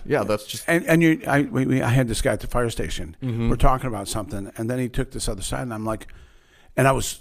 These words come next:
Speaker 2: I was screaming, and,
Speaker 1: Yeah.
Speaker 2: and 'cause I was so mad, I'm like, "Why are you doing this?" He goes, "I
Speaker 1: Mm-hmm.
Speaker 2: like to banter," and I'm like, said a couple
Speaker 1: Why?
Speaker 2: things, and,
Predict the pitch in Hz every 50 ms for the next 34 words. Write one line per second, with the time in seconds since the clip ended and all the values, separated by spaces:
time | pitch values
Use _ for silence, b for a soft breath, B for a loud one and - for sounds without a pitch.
0 | - - - 131 131 120 - - - - - - - - - 156 139 147 165 190
1 | 202 190 170 127 98 90 87 95 95 - - 104 117 117 113 113 104 98 92 -
2 | - - - - - 147 139 131 139 127 131 - - - 180 160 160 160 170 165
3 | 156 131 117 120 117 117 113 - 123 117 117 131 139 151 160 170 165 156 143 123
4 | 127 139 156 170 156 127 113 98 95 - - 139 131 135 135 - 151 151 151 156
5 | 147 - - 143 139 147 147 160 175 - - 120 113 107 110 110 117 117 113 110
6 | - B B B B B B B B B B B B B B B _ _ _ _
7 | 240 226 220 - - - 139 127 113 101 113 120 - 110 92 127 113 110 120 131
8 | - - - - - - _ - - 127 120 123